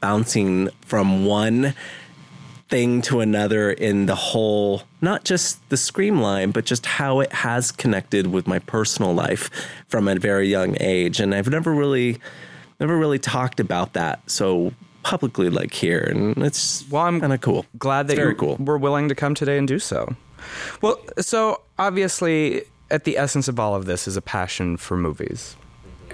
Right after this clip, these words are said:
Speaker 2: and your love of the platform. What have you seen recently that you really love?
Speaker 1: Oh, that's a good question. Um, you know, it's so funny. I'm really picky when it comes to modern horror films. Super picky.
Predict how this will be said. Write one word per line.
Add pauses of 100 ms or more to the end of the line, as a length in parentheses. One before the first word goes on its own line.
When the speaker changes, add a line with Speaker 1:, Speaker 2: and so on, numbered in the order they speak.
(140)
Speaker 2:
and
your
love
of
the
platform. (360)
What
have
you
seen
recently (800)
that
you
really
love? (320)
Speaker 1:
Oh,
that's
a
good
question. (120)
Um,
you
know, (360)
it's
so
funny.
I'm
really
picky
when
it
comes
to
modern
horror
films.
Super
picky.